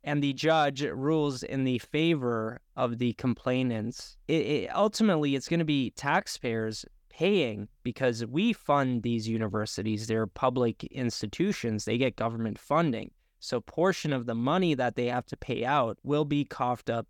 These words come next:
by taxpayers. So will universities learn their lesson? And I, I think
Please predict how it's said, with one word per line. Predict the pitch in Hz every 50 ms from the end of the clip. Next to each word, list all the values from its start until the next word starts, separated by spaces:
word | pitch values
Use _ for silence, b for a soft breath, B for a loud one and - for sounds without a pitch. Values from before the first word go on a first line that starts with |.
| _ -
by | 120 117
taxpayers. | 113 - - 143 151 160 - - - - - 120 110 107 107 107
So | - - 135 123 120 - _ _ -
will | 147 156 180 202 208 196
universities | 202 202 196 185 147 156 165 170 - - - 151 151 151 143 127
learn | 127 117 113 120 127 135 143 147 139 131
their | 120 120 120
lesson? | 113 120 139 160 170 - - - 113 107 107
And | - - 117 87
I, | - 127 113 95 120
I |
think | 127 - 175 170 147